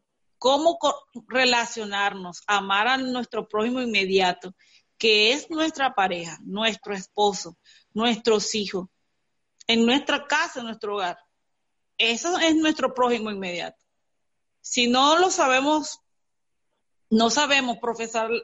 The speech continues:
el amor hacia ellos, y no el amor porque yo lo quiero porque es mi esposo, o el amor porque son mis hijos, sino, bueno, yo res-,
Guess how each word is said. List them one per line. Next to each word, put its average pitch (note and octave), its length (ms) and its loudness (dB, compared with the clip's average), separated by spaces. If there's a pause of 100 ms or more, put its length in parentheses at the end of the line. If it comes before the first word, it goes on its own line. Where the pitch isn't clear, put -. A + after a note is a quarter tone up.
el B3 160 0
amor A#3 520 2
hacia A#3+ 380 0
ellos, B3+ 480 0 (420)
y A3 80 -4
no A3 120 2
el B3+ 100 2
amor D#4 300 2
porque E4+ 200 -4
yo B3 100 2
lo B3 160 0
quiero C4 220 0
porque A#3+ 240 -2
es A3 40 -2
mi A3+ 100 -4
esposo, G#3+ 600 0
o G3+ 120 2
el G3+ 80 4
amor G3+ 260 0
porque A3+ 220 -6
son G#3+ 220 -6
mis - 180 -6
hijos, C4 380 -2 (680)
sino, C4+ 720 2
bueno, B3+ 540 0 (240)
yo B3 220 2
res-, C4 360 -4